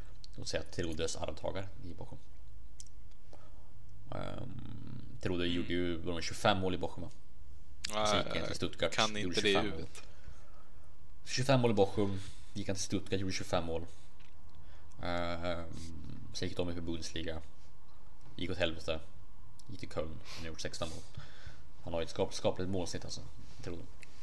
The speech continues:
Speaker 2: Trevligt att se
Speaker 1: Ja.
Speaker 2: Köln-duon i topp i assistligan också. Louis
Speaker 1: Louis
Speaker 2: Schaub
Speaker 1: Schaub, ja.
Speaker 2: och Drexler.
Speaker 1: Just det. Ja, det är en fin duo, ska jag säga.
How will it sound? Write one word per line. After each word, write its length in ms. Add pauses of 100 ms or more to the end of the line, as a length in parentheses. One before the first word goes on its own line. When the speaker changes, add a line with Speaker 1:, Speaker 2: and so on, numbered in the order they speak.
(120)
Speaker 2:
Trevligt 420
att 60
se 320
Speaker 1:
Ja. 220 (320)
Speaker 2:
Köln-duon 880
i 140
topp 340
i 60
assistligan 600
också. 260 (1080)
Louis 520
Speaker 1:
Louis 540
Speaker 2:
Schaub 240 (160)
Speaker 1:
Schaub, 20
ja. 80
Speaker 2:
och 340
Drexler. 440
Speaker 1:
Just 200
det. 60 (920)
Ja, 120 (420)
det 220
är 40
en 60
fin 200
duo, 240
ska 120
jag 60
säga. 140